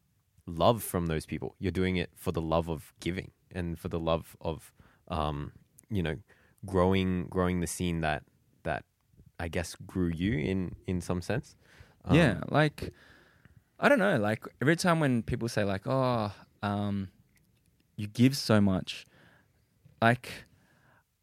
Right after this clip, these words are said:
Speaker 2: to me, I don't really see it as, like, I'm, I'm giving something.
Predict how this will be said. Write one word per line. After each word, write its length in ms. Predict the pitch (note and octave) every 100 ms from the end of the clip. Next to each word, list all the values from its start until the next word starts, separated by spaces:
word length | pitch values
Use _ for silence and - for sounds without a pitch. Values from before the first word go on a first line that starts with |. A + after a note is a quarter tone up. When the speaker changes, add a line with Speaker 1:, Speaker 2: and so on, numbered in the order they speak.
| -
Speaker 2:
to 140 | -
me, 360 | E3+ D3+ D#3+ G#3
I 140 | B2+
don't 160 | D3 G3
really 200 | G3+ F3+
see 340 | C3+ - G#2 A2
it 100 | -
as, 160 | G2+
like, 240 | G2 F#2 -
I'm, 260 | F#2+ F#2+ F#2
I'm 180 | F#2 F#2+ - _ _
giving 500 | - G2 B2 D3+ D#3+
something. 460 | - C#3 C3+ D3+